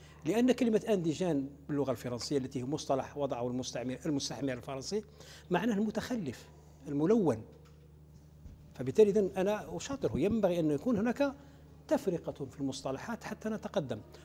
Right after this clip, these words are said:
فولتير ماذا يقول؟ "حدد مصطلحاتك حتى أتعامل معك وأتواصل معك." أنا معك، المصطلح في العلوم الت-، الدقيقة والعلوم التقنية واحد.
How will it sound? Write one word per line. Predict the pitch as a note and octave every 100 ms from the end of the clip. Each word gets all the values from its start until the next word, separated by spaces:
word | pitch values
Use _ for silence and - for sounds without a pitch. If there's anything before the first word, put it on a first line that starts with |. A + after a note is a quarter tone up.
| -
فولتير | D3+ A3+ C4+ B3+
ماذا | B3 F#3
يقول؟ | D3+ A#2 A2 - - - -
"حدد | - - C4+ F3+ G3+ F3
مصطلحاتك | D#3+ - D3+ C#3+ - D#3 F3 G3+
حتى | - C4+ - B3+
أتعامل | B3+ A#3 B3+ B3
معك | D3 G#2+ - - - - - - -
وأتواصل | C3 F#3 A#3 C4 C4 C4 F3+
معك." | C3 - - - - - - - -
أنا | G3+
معك، | C4+ D3+ - - - D3
المصطلح | C3+ - F3 C#3
في | -
العلوم | D3 D3 A3+
الت-، | G3 -
الدقيقة | F#3 C#3 C#3+ - C3 A2+ A2+
والعلوم | C3 B2+ C#3+ F#3+
التقنية | D3 - - G3+ D4
واحد. | D#4+ B3+ C#3+